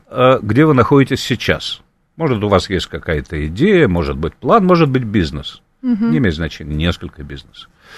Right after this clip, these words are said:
Speaker 1: Но в любом случае, последовательно идя назад, ну, это дли-, длинная, конечно, история, и она требует, там, что называется, долгих консультаций, но тем не менее, если вы, э, именно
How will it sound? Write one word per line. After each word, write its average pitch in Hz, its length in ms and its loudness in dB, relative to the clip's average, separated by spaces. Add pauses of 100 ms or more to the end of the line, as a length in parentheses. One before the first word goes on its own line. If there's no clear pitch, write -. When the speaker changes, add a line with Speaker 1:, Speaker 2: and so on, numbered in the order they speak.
(360)
Speaker 1:
Но 143 220 4
в 139 80 4
любом 247 240 4
случае, 151 600 4 (180)
последовательно 127 840 2 (180)
идя 123 320 2
назад, 123 500 2 (140)
ну, 180 100 0
это 107 140 0
дли-, 131 180 2
длинная, 107 380 4
конечно, 92 300 0
история, 170 540 6
и 95 40 6
она 90 220 4
требует, 82 460 0
там, 73 240 -6 (840)
что - 200 -8
называется, 95 580 2
долгих 123 360 4
консультаций, 127 720 0
но 135 140 2
тем 185 160 2
не 170 80 2
менее, 90 240 0 (520)
если 180 380 4
вы, 175 320 6 (300)
э, 139 200 4 (320)
именно 156 600 4